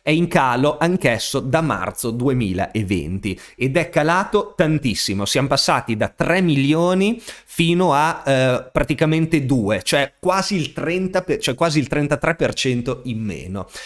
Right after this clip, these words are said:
Sempre meno liquidità a disposizione degli exchange, sempre di più che viene intascata. Intascata non solo da noi, eh, retail,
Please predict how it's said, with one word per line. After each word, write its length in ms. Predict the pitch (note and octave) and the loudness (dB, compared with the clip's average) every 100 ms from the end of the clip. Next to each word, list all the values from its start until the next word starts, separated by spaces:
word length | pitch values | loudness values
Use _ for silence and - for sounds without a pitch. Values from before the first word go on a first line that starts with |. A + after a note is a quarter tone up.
| - | -8
Sempre 540 | - - A3+ A#3+ B3 A3+ | -2 2 2 2 2 2
meno 240 | D#3+ F3 | 2 2
liquidità 760 | E3 - E3 F3+ G3+ B2 B2 - | 0 0 0 0 0 0 0 0
a 100 | B2+ | -2
disposizione 760 | C3 - C3+ D3+ - A2+ B2 | -4 -2 -2 -2 -2 -2 -2
degli 220 | G#2+ A2 | -4 -4
exchange, 640 | A2 - - F#2 F#2 A2 A#2+ | -6 -6 -8 -6 -6 -6 -4
sempre 400 | - F3 F3 F3 | -4 -2 -2 -2
di 120 | G3+ | -2
più 240 | A#2+ B2 C#3+ - - | 0 -2 -2 -10 -12
che 140 | - D#3+ | -4 -2
viene 440 | C3 G#2+ G#2+ A#2+ B2 | 2 0 0 -2 0
intascata. 960 | C3 B2+ B2+ - G#2+ E2 D2+ - F2+ - - | 0 2 0 -2 -2 -2 -4 -6 -8 -10 -6
Intascata 840 | C#4 D4+ C4 - G3+ A#2+ G2 A2+ - | 0 2 2 2 0 0 0 -4 -2
non 360 | C#3 D#3+ D#3 C#3+ | 0 2 2 2
solo 680 | - E4 F#3 A2+ G#2+ - - | 2 2 2 2 -2 -4 -4
da 200 | B2 C3+ | 0 2
noi, 560 | D3 A#2+ G#2 G2+ F#2+ _ _ _ _ _ - | 2 2 0 -2 -6 _ _ _ _ _ -6
eh, 200 | A2+ F#2 | -4 -2
retail, 760 | C3 - A#2+ F#2+ F#2 F#2+ | -2 0 0 0 -2 -4